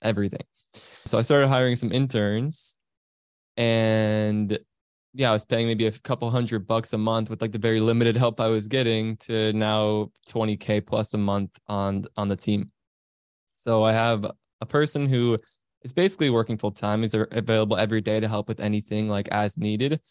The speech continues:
Yeah, he's kind of, like, my right-hand guy. Shout out Nathan. <laughs> But he helps with everything, anything I need. So that's really good. I think that a lot of the advice I hear is, like,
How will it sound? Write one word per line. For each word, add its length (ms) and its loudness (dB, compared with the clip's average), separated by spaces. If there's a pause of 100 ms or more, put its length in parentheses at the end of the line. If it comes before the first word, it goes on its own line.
(360)
Yeah, 240 0
he's 240 -2
kind 160 0
of, 80 0
like, 100 0
my 380 -2 (100)
right-hand 520 -2
guy. 480 -2 (840)
Shout 220 0
out 140 0
Nathan. 400 -4
<laughs> 360 -6
But 360 2
he 40 4
helps 220 2
with 120 -2
everything, 480 -2 (280)
anything 340 0
I 40 4
need. 280 0
So 680 0 (100)
that's 240 -2
really 200 4
good. 200 0
I 140 0
think 240 -4
that 200 0
a 120 0
lot 180 2
of 60 0
the 160 0
advice 340 -2
I 80 -2
hear 220 -2
is, 120 -4
like, 220 -2